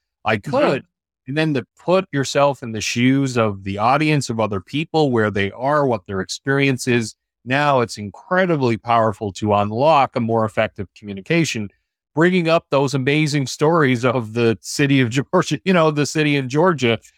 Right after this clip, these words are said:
Speaker 1: that's
Speaker 2: Yeah.
Speaker 1: looking for that. "Oh, wow, that's gonna be, I know this. Do other people?" So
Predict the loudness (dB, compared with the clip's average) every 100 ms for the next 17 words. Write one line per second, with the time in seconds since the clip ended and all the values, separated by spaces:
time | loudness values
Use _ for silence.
0 | -4 -4 0 0 0 -2 -2 0 0 0
1 | 0 2 2 2 2 0 -2 0 0 0
2 | 0 -2 0 2 0 0 -2 -4 -16 _
3 | _ -4 0 2 0 -4 -8 -6 -8 -8
4 | -4 -4 -4